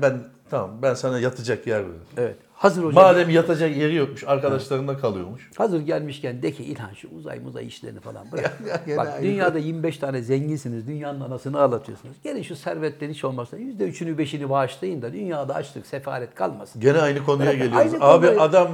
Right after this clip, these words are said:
Speaker 2: Paranın sonu yok. İlhan sen de öleceksin. Sen de ölümlüsün diyeceksin ya. Ha?
Speaker 1: Abi yüz yetmiş sekiz bölümdür bunu konuşuyoruz.
Speaker 2: Evet.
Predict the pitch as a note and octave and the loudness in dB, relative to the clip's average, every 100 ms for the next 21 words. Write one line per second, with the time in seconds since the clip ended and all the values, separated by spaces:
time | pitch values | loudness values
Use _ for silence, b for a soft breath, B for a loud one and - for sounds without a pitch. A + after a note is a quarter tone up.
0 | E3 - A3 C4 A#3 - G3 A3 D#3 D3 | -6 4 8 8 6 0 -2 -2 2 4
1 | E3+ - C#3+ C#3 F3 - F#3+ A3+ A3+ G3 | 2 0 -6 -2 -2 4 4 6 6 6
2 | F#3 D3+ C3+ C#3 B2 E3+ G#3 G#3+ F#3+ F#3 | 4 -2 -4 -8 -4 0 2 4 4 4
3 | F3 F3+ G#3+ A#3 G#3 F3 D#3 C#3 C3+ A2+ | 0 -2 -2 -2 -4 -4 -6 -8 -12 -14
4 | A2 A2+ A2+ _ _ _ _ _ _ _ | -14 -18 -20 _ _ _ _ _ _ _
5 | _ _ _ _ _ B2 C3 D3 C3 A#2 | _ _ _ _ _ -6 -6 -6 -10 -10
6 | F#2+ G2+ G#2+ B2+ C3+ C3+ - C3+ C#3 E3+ | -10 -14 -10 -10 -10 -10 -8 -8 -8 -10
7 | B2+ A#2 A2 G#2+ C#3 A#2+ A#2 C3 C3+ G2+ | -2 -2 0 -4 -6 -6 -6 -6 -4 -6
8 | G2+ - F2+ E2 - A2+ | -6 -10 -12 -14 -12 -10